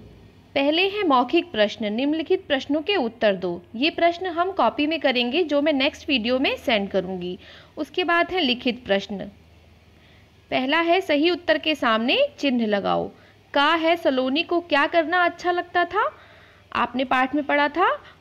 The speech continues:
सलोनी को मूर्तियाँ रंगना बहुत अच्छा लगता था, तो इसका सही आंसर होगा मूर्तियाँ रंगना। गांव में अधिकतर कौन लोग रहते थे? कौन लोग रहते थे अधिकतर? दस्तकार, फिल्मकार या संगीतकार?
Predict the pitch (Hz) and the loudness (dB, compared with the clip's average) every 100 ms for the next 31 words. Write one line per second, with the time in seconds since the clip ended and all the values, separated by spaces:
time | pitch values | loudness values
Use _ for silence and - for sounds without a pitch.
0 | - _ - 247 240 247 277 311 440 370 | -20 _ -4 -2 0 0 0 0 2 4
1 | 277 240 269 262 233 220 262 415 262 233 | 2 2 0 2 2 2 2 0 0 0
2 | 262 262 240 - 226 190 - 196 196 190 | 0 0 -4 -4 -2 -2 0 0 0 -4
3 | - 233 240 285 285 285 294 262 247 269 | -4 -4 -2 -2 2 2 2 0 0 -2
4 | 247 240 269 466 587 - - - 233 269 | -2 0 2 2 0 -10 -16 -4 2 2
5 | 277 285 277 254 220 196 185 180 - - | 0 0 0 2 2 0 -2 -4 -8 -18
6 | - - - - 220 254 262 320 359 339 | -20 -20 -20 -8 2 4 4 4 2 2
7 | 359 254 262 262 - 359 359 - 254 269 | 2 2 0 -2 0 0 0 -2 0 2
8 | 330 339 349 349 339 339 349 349 381 494 | 2 2 2 4 2 2 -2 2 0 0
9 | - - _ _ _ _ - 247 302 330 | -6 -20 _ _ _ _ 0 2 4 4
10 | 330 330 330 349 330 349 381 359 226 233 | 2 2 2 2 2 0 0 2 2 -2
11 | - 277 277 294 - 262 254 254 277 277 | 0 2 4 2 0 -2 -2 0 2 2
12 | 294 285 262 240 262 302 311 571 | 2 0 -2 -2 -4 0 0 0